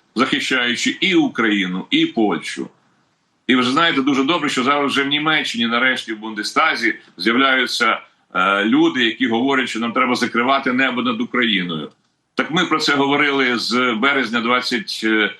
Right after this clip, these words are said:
другого року, коли, е, українське небо, е, е, було повним від російських літаків, е, ракет і так далі. Е, і, і, і ми переживали тут в Україні страшні, е,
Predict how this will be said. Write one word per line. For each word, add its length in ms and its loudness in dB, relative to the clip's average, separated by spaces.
другого 480 4
року, 380 0
коли, 440 2
е, 520 0
українське 560 0
небо, 640 0
е, 120 -4
е, 1120 0
було 360 0
повним 500 0
від 160 -2
російських 640 -2
літаків, 720 0
е, 60 -12
ракет 340 -2
і 40 -4
так 200 -6
далі. 380 0
Е, 440 0
і, 220 2
і, 480 0
і 80 2
ми 400 0
переживали 640 0
тут 220 -4
в 40 -6
Україні 580 0
страшні, 800 0
е, 640 -2